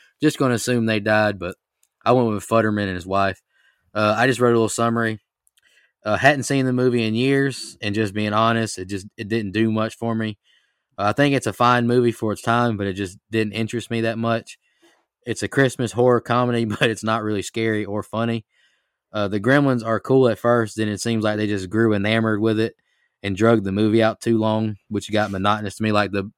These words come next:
bar scene, you know, theater scene. The acting is, you know, pretty good. It's a good story, but it's not executed as good as it should have been.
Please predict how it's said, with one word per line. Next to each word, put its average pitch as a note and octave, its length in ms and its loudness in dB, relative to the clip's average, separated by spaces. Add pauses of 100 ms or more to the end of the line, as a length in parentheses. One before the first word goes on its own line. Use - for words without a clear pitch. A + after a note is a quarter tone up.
(120)
bar G2+ 280 0
scene, G2+ 440 -4 (520)
you A2+ 100 0
know, G2 140 0
theater G#2 320 0
scene. G2+ 380 -6 (920)
The G#2+ 120 -4
acting C#3+ 360 4
is, C3+ 220 0
you D3 120 0
know, B2 120 4
pretty C3 220 2
good. A#2+ 380 4 (320)
It's - 100 -6
a A#2 60 0
good C3 220 6
story, C3 400 4
but A2+ 160 2
it's G#2 140 -4
not A#2 200 0
executed A2+ 720 0 (240)
as G2+ 160 -4
good A2 180 2
as G2+ 80 0
it G2 80 -8
should A2 200 -2
have G2 80 -4
been. G2+ 260 -4